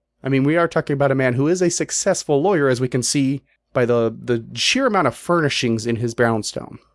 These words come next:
So to fill in the gap here as far as what's going on and why Matt is on the outs with Karen and Foggy, when last we checked in, Karen had left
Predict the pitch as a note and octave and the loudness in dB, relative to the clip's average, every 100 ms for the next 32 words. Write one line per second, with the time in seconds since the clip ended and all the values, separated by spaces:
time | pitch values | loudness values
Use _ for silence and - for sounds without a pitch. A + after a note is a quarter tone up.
0 | _ - G3 F#3 - F4 D#4 A3+ D3+ D3+ | _ -4 0 0 2 2 2 2 2 2
1 | C#3+ - - A2 G2+ G#2+ C#3+ B2 A#2+ B2+ | 0 0 -2 0 0 0 0 0 0 -2
2 | - B2 A#2+ A#2+ A#2 A#2 C3 D3 B2+ A#2+ | 0 0 2 0 0 0 2 2 2 -2
3 | A2 A#2+ A#2 - A#2 A2 A2+ - _ C3 | -4 -2 -2 -2 -2 -2 -4 -8 _ -2
4 | C3+ C3+ B2 A#2+ B2+ - B2+ A#2+ A2+ C3 | 0 2 2 0 -4 0 0 0 0 0
5 | B2+ C3 B2 - _ _ _ _ - F3+ | 2 0 -4 -6 _ _ _ _ -4 0
6 | B3 A#3 G3 F#3+ F3 E3+ D3 C#3 F3+ E3+ | 0 0 0 -2 0 0 0 0 0 0
7 | C#3+ D3 A#2+ A#2+ A#2+ - - | 2 0 0 0 0 -2 -18